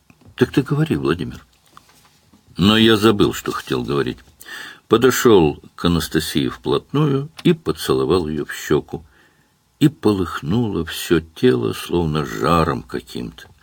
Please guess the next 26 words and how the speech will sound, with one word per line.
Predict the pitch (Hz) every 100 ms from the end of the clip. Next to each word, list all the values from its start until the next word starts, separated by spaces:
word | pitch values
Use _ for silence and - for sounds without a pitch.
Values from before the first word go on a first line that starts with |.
| - - -
А | 76 85 82 80
щёки | - - 95 85 87
Анастасии | 80 80 - 80 76 - 104 65 - - _ -
румянцем | 71 69 95 110 - 85
покрылись, | 80 80 80 87 73 - - _ _ - - -
и | 87
ресницами | 85 - 90 107 85 - 82 80
она | 80 87 80 - -
захлопала | 76 85 - 87 135 - 95 90
быстрее | 71 85 - - 107 104 98
обычного, | 82 82 170 - - 120 113 - - - _ _ _ -
и | 101
я | 98 95 95 107 87
проговорил, | 104 90 92 101 120 101
словно | 95 95 92
не | 90 85
своим, | - 78 98 101 90 - -
каким-то | - - 87 80 80
сдавленным | - 92 87 80 76 73
голосом: | 92 92 - 82 - - _
«Это | 92 - 98 95 90
от | 85 82
всех | - 85
читателей | - - - 69 - 76 78
тебе, | 73 73
Анастасия. | 67 60 - 65 - 64